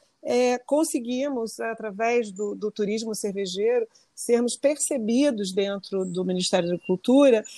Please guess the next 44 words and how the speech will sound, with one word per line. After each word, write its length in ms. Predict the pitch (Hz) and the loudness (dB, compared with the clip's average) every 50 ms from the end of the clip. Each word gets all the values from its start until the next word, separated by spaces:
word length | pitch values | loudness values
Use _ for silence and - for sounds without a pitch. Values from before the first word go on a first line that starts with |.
| - - _ _ - - | -20 -20 _ _ -4 2
e 220 | 269 277 294 294 | 4 4 4 4
foi 240 | 294 - 269 269 285 | 2 4 6 6 6
assinado 420 | 302 285 - 285 240 247 269 247 | 6 2 0 -2 -2 -2 -2 0
muito 220 | 240 269 302 - 285 | 0 -2 -2 -2 -2
recentemente 680 | 302 269 - 277 269 - - 247 240 254 262 - 285 | -4 -2 -2 -2 -4 -4 -4 -6 -6 -4 -4 -4 -6
um 40 | 277 | -8
acordo 400 | 262 - - 294 320 330 294 - | -8 -4 2 2 4 4 2 -2
de 120 | 254 - | -6 -8
colaboração 640 | - - 269 262 226 247 240 247 233 - 233 226 | -2 0 0 2 2 0 -2 -2 -4 -6 -8 -8
técnica 600 | 226 - 240 226 233 233 - 240 208 208 - 214 - - | -8 -4 -2 -2 -2 -2 -4 -8 -8 -8 -10 -12 -10 -4
entre 340 | - 262 277 294 285 294 247 | -2 -2 0 -2 -2 -4 -4
o 20 | 247 | -4
Ministério 400 | 233 220 220 - - 214 196 190 | -4 -6 -6 -4 -2 -2 -2 -2
da 40 | |
Agricultura 560 | 190 190 _ - 226 214 - - 233 240 247 - | -4 -10 _ -8 -8 -8 -4 -2 0 0 2 2
e 40 | |
o 40 | 262 | 0
Ministério 440 | 254 254 247 247 - - 233 226 233 | 0 0 -2 -4 -4 -4 -2 -2 -2
do 80 | 208 226 | -4 -6
Turismo. 520 | - 262 240 220 202 202 185 180 185 190 _ - - - - _ - | -6 -6 -4 -4 -4 -4 -4 -6 -10 -12 _ -18 -20 -20 -18 _ -2
Né, 100 | 240 240 | 2 2
o 80 | 247 | 2
porquê 380 | 240 - 294 - - - 302 285 | 2 0 -4 -4 2 4 4 4
que 80 | - 277 | 6 4
a 60 | 262 | 4
cerveja 380 | - 247 220 220 226 226 214 | 4 4 4 6 4 4 4
está 140 | - - 220 | 2 0 0
inserida 380 | 233 - - 220 208 220 202 208 | -2 0 -2 0 0 0 -2 -2
no 80 | 202 | -4
Ministério 360 | 202 202 190 - - 214 196 202 | -4 -6 -6 -4 -4 -4 -4 -4
da 40 | |
Agricultura? 500 | 202 - - - 202 - - 262 262 269 269 - - - _ _ | -8 -10 -10 -14 -10 -4 0 0 0 0 -2 -6 -12 -20 _ _
Porque 220 | - 294 294 - 294 | -6 -6 0 2 2
é 20 | |
o 40 | 277 | 4
Ministério 440 | 269 262 254 247 - 254 247 233 214 | 4 2 2 0 0 0 0 2 2
da 60 | 233 | 0
Agricultura 480 | 220 214 - - 233 220 - 233 226 233 | 0 0 -4 -6 -6 0 2 2 0 2
e 20 | |
Pecuária 560 | - 233 214 _ - 226 202 202 214 214 220 | 0 -2 -4 _ 2 4 4 4 4 2 0
que, 380 | 220 - - - 240 240 240 _ _ - - - _ _ - | -2 -4 -2 0 0 0 0 _ _ -20 -20 -20 _ _ -12
que 80 | 247 | -10
dá, 320 | 214 214 233 226 233 226 - | -2 2 4 4 4 2 0
que, 340 | - - 226 214 214 - | -4 -6 -6 -4 -4 -6